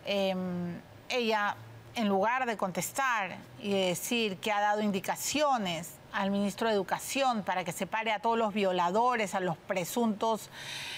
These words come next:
eh, depredadores sexuales, ¿no es cierto? Que esto no es práctica cultural ni por asomo,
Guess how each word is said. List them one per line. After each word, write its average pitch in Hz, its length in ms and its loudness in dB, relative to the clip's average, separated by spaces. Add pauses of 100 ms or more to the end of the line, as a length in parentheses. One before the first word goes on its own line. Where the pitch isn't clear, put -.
(200)
eh, 190 380 2
depredadores 202 760 2
sexuales, 220 920 0
¿no 185 100 -4
es 160 80 -4
cierto? 226 640 0
Que 208 120 -2
esto 226 180 -2
no 220 120 2
es 214 120 0
práctica 220 420 -2
cultural 202 440 0
ni 226 100 2
por 180 180 0
asomo, 214 760 2